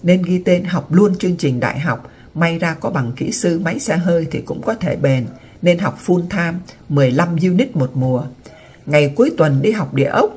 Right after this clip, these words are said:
học xong địa ốc lấy chứng chỉ rồi mới ngớ người ra, vì phải đi gõ cửa từng nhà chào hàng.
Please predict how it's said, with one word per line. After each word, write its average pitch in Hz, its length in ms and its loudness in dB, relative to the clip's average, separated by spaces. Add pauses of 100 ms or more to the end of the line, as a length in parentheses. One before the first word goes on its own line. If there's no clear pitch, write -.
(160)
học 151 260 0
xong 185 280 -2
địa 139 80 0
ốc - 360 -4
lấy 190 220 4
chứng - 240 -2
chỉ 135 240 -2
rồi 127 300 2 (280)
mới 185 140 2
ngớ 220 280 6 (120)
người 135 220 0
ra, 170 300 -2 (420)
vì 147 220 2
phải 139 260 0
đi 208 180 -2
gõ 170 300 0
cửa 135 240 4
từng 139 220 2
nhà 139 340 0
chào 135 260 -2
hàng. 139 360 0